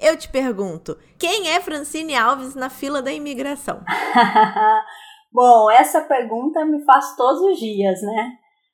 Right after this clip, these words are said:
Speaker 2: Mas vamos lá. Bom, meu nome é Francine Alves Pinto, eu tenho trinta e quatro anos, sou nascida em Aparecida, interior de São Paulo.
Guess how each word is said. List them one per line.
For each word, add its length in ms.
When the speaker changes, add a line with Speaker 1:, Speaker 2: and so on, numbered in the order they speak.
Speaker 2:
Mas 180
vamos 260
lá. 540
Bom, 560
meu 160
nome 200
é 100
Francine 440
Alves 320
Pinto, 600
eu 100
tenho 260
trinta 360
e 100
quatro 440
anos, 720
sou 160
nascida 600
em 160
Aparecida, 960
interior 500
de 100
São 240
Paulo. 760